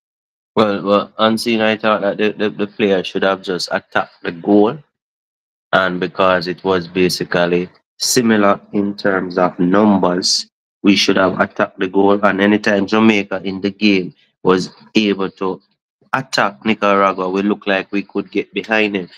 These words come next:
If you look on screen now, Buns, hold, hold it there. Um, the ball was here. So per people, just before, which the picture was right here with the individual right here, he played the ball here.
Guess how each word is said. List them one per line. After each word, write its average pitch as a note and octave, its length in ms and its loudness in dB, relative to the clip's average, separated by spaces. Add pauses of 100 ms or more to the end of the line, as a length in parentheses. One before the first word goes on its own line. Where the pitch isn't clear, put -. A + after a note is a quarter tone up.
(160)
If G#2+ 140 0
you B2 80 4
look C3 220 2
on B2 160 2
screen G2+ 380 -2
now, F2 240 -6 (180)
Buns, F2+ 340 -4 (140)
hold, A2+ 280 2
hold A2 220 2
it F#2+ 140 -8
there. F2 240 -10 (640)
Um, G2+ 420 0 (380)
the G2+ 60 -2
ball A#2 340 2
was A#2+ 260 0
here. G2 440 -4 (420)
So - 160 -4
per B2+ 300 2
people, B2 520 -2 (380)
just B2+ 240 -2
before, B2 560 2 (720)
which G#2 220 0
the - 100 -2
picture C#3+ 380 0
was B2+ 260 2
right A2+ 340 2
here G2+ 200 -2
with G#2 160 -4
the G2+ 180 -6
individual G2 560 -2
right F#2 300 0
here, F#2 280 -6 (460)
he G#2 120 0
played C3 440 2
the B2+ 100 2
ball A2 400 2
here. F#2+ 440 -2